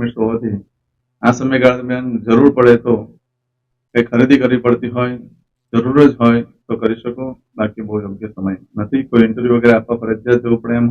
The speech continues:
હોય તો આજનું શુકન કરીને જજો, ઓછી તકલીફ પડે, સારી સફળતા મળી શકે. આજે કરશું આજનો સંકલ્પ. ચમચીમાં પાણી લઈ લો. અદ્યતનમ આસનમ આશોત્તમ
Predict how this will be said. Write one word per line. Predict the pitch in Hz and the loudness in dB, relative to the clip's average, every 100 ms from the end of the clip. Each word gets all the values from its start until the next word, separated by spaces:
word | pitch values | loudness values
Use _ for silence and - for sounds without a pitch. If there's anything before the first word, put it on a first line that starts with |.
| 127 | -2
હોય | 127 - _ _ _ _ 110 | -10 -14 _ _ _ _ -4
તો | 110 117 - _ _ _ - | -4 -4 -12 _ _ _ -4
આજનું | 107 123 135 | -2 -2 -8
શુકન | 139 143 135 | -10 0 0
કરીને | 117 104 104 107 | 0 -6 -6 -6
જજો, | 110 127 - - _ 117 | -6 -8 -10 -20 _ -8
ઓછી | 120 117 | -6 -6
તકલીફ | 117 110 107 | -2 0 0
પડે, | 110 113 - | -2 -4 -2
સારી | 101 104 | -4 -4
સફળતા | 98 101 101 104 | -12 -14 -8 -4
મળી | 98 104 | -4 -4
શકે. | 90 82 78 _ _ _ _ _ _ _ _ _ 117 | -12 -20 -20 _ _ _ _ _ _ _ _ _ 0
આજે | 123 151 | 2 4
કરશું | 151 147 165 156 - | 2 2 2 0 2
આજનો | 117 120 120 | 2 2 -2
સંકલ્પ. | 113 104 98 71 _ _ _ _ _ | -10 -16 -18 -20 _ _ _ _ _
ચમચીમાં | 110 107 110 104 104 | -8 -6 -6 -10 -10
પાણી | 90 85 82 | -10 -10 -12
લઈ | - | -20
લો. | _ - 117 | _ 0 4
અદ્યતનમ | 131 139 139 143 | 4 6 6 6
આસનમ | 135 143 143 143 | 6 6 8 8
આશોત્તમ | 135 139 143 | 4 0 0